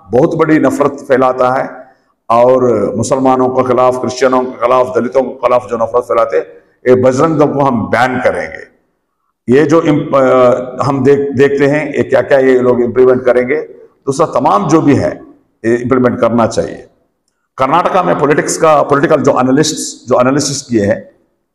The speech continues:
कर्नाटका में particularly seventy lakhs Muslim voters हैं। जो भी Muslim voters में एटी एट to ninety percent Muslim voters जो है, आ, ये बार कांग्रेस को support किया है। तो ये सबसे बड़ा,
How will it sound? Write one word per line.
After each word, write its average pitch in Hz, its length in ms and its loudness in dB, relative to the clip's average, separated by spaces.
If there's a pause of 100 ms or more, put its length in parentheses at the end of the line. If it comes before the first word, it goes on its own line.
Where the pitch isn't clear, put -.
(380)
कर्नाटका 135 460 0
में 139 480 -2 (300)
particularly 143 460 2
seventy 139 420 0
lakhs 139 420 0
Muslim 139 300 -2
voters 127 360 0
हैं। 113 120 -4 (680)
जो 147 140 2
भी 180 80 2
Muslim 151 340 -2
voters 147 440 0
में 147 480 -2 (520)
एटी 151 560 2
एट 170 200 0
to 156 80 4
ninety 170 400 2
percent 156 440 -2 (120)
Muslim 131 300 -4
voters 117 260 -2
जो 110 180 -4
है, 135 340 0
आ, 110 140 2
ये - 200 0
बार 123 260 2 (140)
कांग्रेस 120 640 -4
को 175 80 -4
support - 340 -6
किया - 240 -18
है। - 260 -20 (720)
तो 170 300 4
ये 160 120 4
सबसे - 920 0
बड़ा, 139 160 2